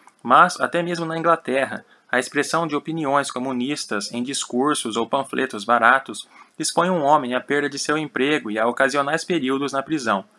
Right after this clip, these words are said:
Sob um decreto recente que, até agora, não foi totalmente colocado em vigor,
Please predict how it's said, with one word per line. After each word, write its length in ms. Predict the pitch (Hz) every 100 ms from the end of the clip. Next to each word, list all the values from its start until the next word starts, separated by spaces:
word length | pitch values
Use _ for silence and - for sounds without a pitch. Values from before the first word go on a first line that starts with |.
| _ _ -
Sob 240 | - 180
um 40 |
decreto 420 | 202 185 135 139 127
recente 600 | 147 - 131 147 147 113
que, 300 | 113 104 104 _ -
até 220 | 113 143
agora, 360 | 151 - 135 120
não 140 | 110
foi 140 | 107 120
totalmente 560 | 123 143 127 127 120
colocado 420 | 110 117 117 120
em 100 | 104
vigor, 440 | 104 127 117 143